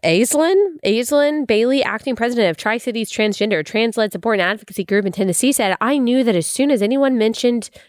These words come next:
that, I guess the person's identity, was immediately going to become the center focus instead of what should be focused, and that is gun violence in this country." So, again,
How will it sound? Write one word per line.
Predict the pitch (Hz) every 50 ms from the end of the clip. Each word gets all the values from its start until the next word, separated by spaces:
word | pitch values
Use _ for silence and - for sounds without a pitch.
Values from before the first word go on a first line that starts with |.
| _ -
that, | 175 185 180 156 156 165 180
I | -
guess | 170 156 180 180 -
the | -
person's | 180 - 190 185 - 190 180
identity, | 185 175 175 202 196 185 175 170
was | 170 170 -
immediately | 185 190 214 247 285 269 247 254
going | 226 - 202 202 208
to | 202
become | 208 202 202 - - 190 185
the | 190 180
center | - - 180 180
focus | 175 - 220 220 - 220 -
instead | 180 175 - 202 185
of | 175
what | 175 185 -
should | - - 277
be | 269 269
focused, | 233 - 165 156 - - 151 - - - - - - - - - - -
and | - 240
that | 247 254
is | 254 202
gun | 156 151 - 180 185 196 202 190
violence | 170 165 156 165 160 160 151 139 147 - - - - _ _ - - - - - _ _ _
in | 185 190 190
this | 175 170 170
country." | - - 156 156 147 - 139 - - - _ _ _ _ _ _ _ _ _ _ _ _ _ _ _ _ _ _ _ - 180
So, | - - 208 190 175 170 165 165 - _ _ _
again, | - 190 196 233 226 185 156 151 151 156 170